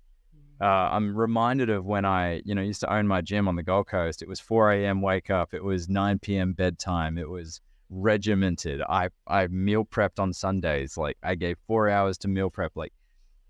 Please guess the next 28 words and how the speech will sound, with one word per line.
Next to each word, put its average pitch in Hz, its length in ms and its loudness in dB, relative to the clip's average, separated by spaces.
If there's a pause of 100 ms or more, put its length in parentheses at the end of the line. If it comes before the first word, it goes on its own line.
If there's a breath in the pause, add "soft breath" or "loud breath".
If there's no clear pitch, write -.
(120)
that 107 380 2
stuff 123 380 0
is 101 120 -2
coming 101 440 0
in 101 400 -2
as 92 260 -4
kind 101 180 -4
of, 92 80 -2
like, 90 140 -2
it's - 160 -8
necessity 98 760 -4 (800)
to 90 480 0 (540)
just - 260 -2
m-, 92 320 0
keep 113 260 -2 (160)
forward 98 440 0
motion. 87 500 -2 (1080)
I 110 60 -2
knew 135 160 6
we'd 110 120 4
get 107 140 2
to - 80 -14
the 95 80 2
Ultra 92 260 0
Habits 87 260 -2
part 85 300 0
of 80 100 -2
this - 280 -6